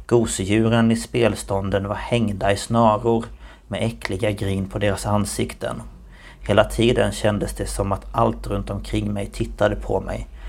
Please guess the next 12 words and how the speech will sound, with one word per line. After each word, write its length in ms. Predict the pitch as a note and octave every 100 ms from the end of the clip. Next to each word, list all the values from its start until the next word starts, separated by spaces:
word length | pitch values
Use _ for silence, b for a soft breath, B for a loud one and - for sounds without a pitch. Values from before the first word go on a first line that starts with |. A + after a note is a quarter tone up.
| B B -
även 420 | A2+ G2+ G2+ G#2+
fast 260 | - A#2
det 80 | -
inte 160 | G#2 -
fanns 360 | F#2+ F#2+ -
någon 380 | B2 A#2 B2 A#2
annan 420 | - G#2 G2 G#2+
än 180 | - G2+
mig 100 | G#2
själv 380 | - F#2 E2+ - -
på 80 |
plats. 560 | - G2 - - -